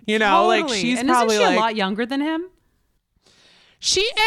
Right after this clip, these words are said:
Speaker 1: is, which is why I think people get s-, upset, but I'm not an ageist. Like, I've actually been known to be a cougar. So I can't be a hypocrite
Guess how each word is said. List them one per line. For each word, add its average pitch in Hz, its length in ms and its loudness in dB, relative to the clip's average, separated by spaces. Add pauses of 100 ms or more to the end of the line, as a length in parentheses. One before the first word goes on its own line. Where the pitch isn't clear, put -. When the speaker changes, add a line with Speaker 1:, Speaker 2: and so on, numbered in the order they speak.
Speaker 1:
is, 226 180 2
which 262 140 0
is 269 180 0
why 220 380 4
I 370 100 0
think 285 240 -6
people 233 280 -2
get 202 220 -4
s-, - 220 -12 (100)
upset, 202 600 -2
but 262 220 -2
I'm 269 220 0
not 392 180 0
an 311 140 -4
ageist. 220 600 -2
Like, 233 200 -2 (100)
I've 226 260 0
actually 330 360 0
been 208 200 -2
known 180 200 0
to 190 80 -12
be 185 120 -2
a 175 40 -4
cougar. 208 600 -2 (460)
So 240 360 -2
I 262 380 2
can't 240 380 -6
be 214 160 -8
a 202 60 -4
hypocrite 185 600 -2